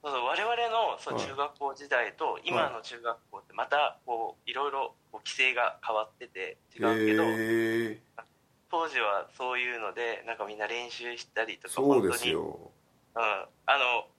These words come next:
Speaker 1: ちょっと体鍛えたりとか、
Speaker 2: <laughs>
Speaker 1: その、
Speaker 2: そうですよ。
Speaker 1: 上半身見せるからっていうので。
Speaker 2: いや、僕もちょっとダイエット頑張ってみましたからね。
Speaker 1: <laughs> だから、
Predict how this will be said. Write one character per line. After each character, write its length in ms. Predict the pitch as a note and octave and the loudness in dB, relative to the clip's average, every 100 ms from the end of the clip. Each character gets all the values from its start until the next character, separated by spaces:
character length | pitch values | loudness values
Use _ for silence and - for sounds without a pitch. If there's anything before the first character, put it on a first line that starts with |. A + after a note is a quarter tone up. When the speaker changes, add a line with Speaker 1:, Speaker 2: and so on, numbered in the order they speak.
| _ | _
Speaker 1:
ち 60 | |
ょ 20 | F#3 | -2
っ 60 | |
と 200 | - A2+ - | 0 -4 0
体 300 | E3+ E3 E3+ | 2 4 0
鍛 220 | - F#3 | 2 4
え 100 | D#3+ D3+ | 4 2
た 80 | |
り 100 | G#2 | -2
と 140 | - F2 | -4 -8
か、 200 | F2+ - | -6 0
Speaker 2:
<laughs> 360 | E3 - A#2+ G#3 | 2 4 6 6
Speaker 1:
そ 160 | - | 10
の、 60 | F3 | 12
Speaker 2:
そ 140 | E3 | 12
う 40 | A#2+ | 10
で 100 | A2 | 8
す 140 | - | 6
よ。 100 | F#2 | 2
Speaker 1:
上 40 | - | 0
半 80 | - | -8
身 60 | - | -8
見 80 | C#3 | -6
せ 180 | - D3+ | -2 -2
る 100 | B2 | 0
か 140 | A2 | 2
ら 120 | F2+ | 2
っ 100 | F2+ | 0
て 80 | - | 2
い 60 | B2 | 2
う 20 | A#2 C#3+ | 6 6
の 60 | D#3 | 8
で。 60 | |
Speaker 2:
い 100 | D#3 | 10
や、 0 | C#3+ | 10
僕 60 | C3 | 10
も 40 | |
ち 80 | C3+ | 4
ょ 40 | |
っ 20 | - | 0
と 100 | G#2+ | 4
ダ 120 | A#2+ | 8
イ 20 | |
エ 20 | B2 | 8
ッ 60 | |
ト 100 | G#2 | 8
頑 140 | G2+ G#2 | 4 6
張 60 | G#2+ | 4
っ 40 | |
て 100 | G#2+ | 2
み 60 | G2+ | -2
ま 100 | G2+ | -2
し 80 | - | -2
た 100 | E2+ | -2
か 60 | |
ら 80 | E2+ | -2
ね。 100 | E2+ - - - | -4 -6 -8 2
Speaker 1:
<laughs> 360 | D3+ - D3 - A#2 - - _ _ _ - - - - | 2 2 -4 -4 -10 -12 -18 _ _ _ -2 0 0 -2
だ 80 | - | -8
か 120 | - | -2
ら、 160 | G2+ | -2